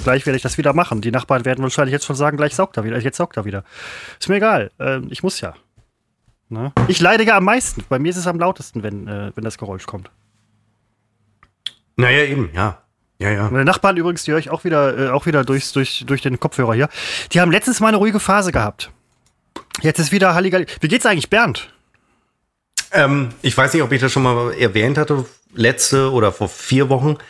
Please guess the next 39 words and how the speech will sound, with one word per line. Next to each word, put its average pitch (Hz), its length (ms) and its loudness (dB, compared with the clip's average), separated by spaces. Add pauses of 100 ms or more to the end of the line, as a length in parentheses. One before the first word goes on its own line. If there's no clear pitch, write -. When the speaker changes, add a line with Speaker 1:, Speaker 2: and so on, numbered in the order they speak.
(360)
Speaker 1:
Ja. 156 100 4
Speaker 2:
Bernd 160 260 4
und 156 140 2
Eva, 139 240 2
unsere 156 400 2
Nachbarn 135 360 0
hier, 147 340 2 (360)
auf 110 140 -2
die 123 160 0
wir 127 80 0
immer 117 140 2
runtergucken 127 500 0
von 127 180 -2
unserem 104 220 2
Balkon, 107 520 0
sind 113 380 0
Speaker 1:
Herabschauen, 156 600 4
Speaker 2:
seit 165 140 4
Speaker 1:
Seppo, 175 100 2
sag's, 147 280 0
wie 156 60 -2
es 131 80 -4
ist, 135 160 -6
herabschauen, 120 480 0
Speaker 2:
fünf, - 100 -4
Speaker 1:
ja. 123 60 6
Speaker 2:
nee, 151 160 6
ich 160 160 2
glaube 131 300 2
eher, 131 200 2
die 127 140 0
schauen 127 220 4
von 135 160 0
unten 135 240 0
auf 117 160 2
uns 139 160 2
herab 117 280 2
nach 101 140 0
oben. 131 400 2